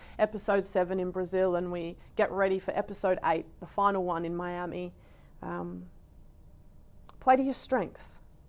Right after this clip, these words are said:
It helps with your confidence. It helps grow your ability. And it helps you be better at something that you're already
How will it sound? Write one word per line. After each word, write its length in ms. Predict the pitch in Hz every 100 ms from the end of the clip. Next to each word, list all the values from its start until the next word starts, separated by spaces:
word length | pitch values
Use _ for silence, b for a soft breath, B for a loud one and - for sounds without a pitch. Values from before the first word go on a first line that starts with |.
| - - - - - - - - - -
It 60 | -
helps 440 | 202 208 - - - b
with 140 | b 165
your 80 | 190
confidence. 800 | - 214 214 240 294 - - - - - - - - - b b b b
It 80 | 175
helps 460 | 208 190 - - - b b
grow 180 | 208 196
your 240 | 196 185
ability. 560 | 170 190 202 226 285 320 - - - - - - - - b b b b
And 80 | 190
it 80 | 214
helps 300 | - 233 -
you 80 | 226
be 120 | 208
better 340 | 196 202 220
at 100 | 165
something 400 | - 202 180 185
that 140 | 180 180
you're 180 | 185 -
already 640 | 220 233 208 214 165 165